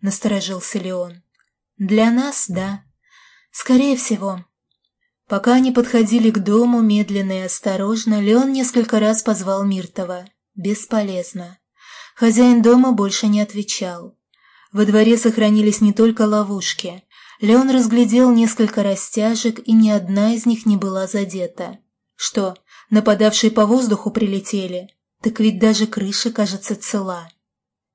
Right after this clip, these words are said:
Они добрались до крыльца, Леон постучал в дверь. Тишина. Анна, похоже, уже и не надеялась на ответ, она сразу наклонилась к замку.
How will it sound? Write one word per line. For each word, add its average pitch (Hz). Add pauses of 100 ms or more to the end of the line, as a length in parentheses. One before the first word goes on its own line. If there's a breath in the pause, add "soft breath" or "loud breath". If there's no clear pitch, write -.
(760)
Они 247
добрались 247
до 220
крыльца, 214
Леон 202
постучал 208
в 185
дверь. 180 (520)
Тишина. 196 (640 soft breath)
Анна, 240
похоже, 226
уже 220
и 226
не 220
надеялась 196
на 196
ответ, 214
она 214
сразу 220
наклонилась 196
к 202
замку. 185